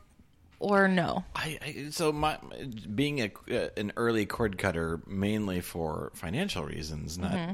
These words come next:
Speaker 2: <laughs> philosophical reasons,
Speaker 1: <laughs>
Speaker 2: I have no idea nowadays. And also, you've got kids,
Speaker 1: Mm-hmm.
Speaker 2: and I'm married to being single, apparently.
Speaker 1: <laughs> Congratulations.
Speaker 2: Thank
Speaker 1: We're
Speaker 2: you.
Speaker 1: re-registered.
Speaker 2: Yeah,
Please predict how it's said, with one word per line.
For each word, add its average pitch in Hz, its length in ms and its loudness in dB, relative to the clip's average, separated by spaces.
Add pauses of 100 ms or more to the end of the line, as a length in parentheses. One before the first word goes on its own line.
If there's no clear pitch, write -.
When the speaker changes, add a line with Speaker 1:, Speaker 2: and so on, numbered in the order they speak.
Speaker 2:
<laughs> - 80 -12
philosophical 117 920 6
reasons, 101 260 6 (500)
Speaker 1:
<laughs> - 40 -4
Speaker 2:
I 139 80 8
have 165 160 12
no 139 320 8
idea 117 400 10
nowadays. 87 480 2
And 95 100 2
also, 113 220 2
you've 117 220 2
got - 200 4
kids, 147 600 4
Speaker 1:
Mm-hmm. 180 380 0 (280)
Speaker 2:
and 104 180 2
I'm 123 300 4
married 104 340 4
to 90 60 0
being 90 240 0
single, 92 480 -2
apparently. 90 640 0 (140)
Speaker 1:
<laughs> - 720 -4
Congratulations. 381 640 6
Speaker 2:
Thank 139 280 6
Speaker 1:
We're 254 140 8
Speaker 2:
you. 285 140 8
Speaker 1:
re-registered. 190 560 2
Speaker 2:
Yeah, 117 420 2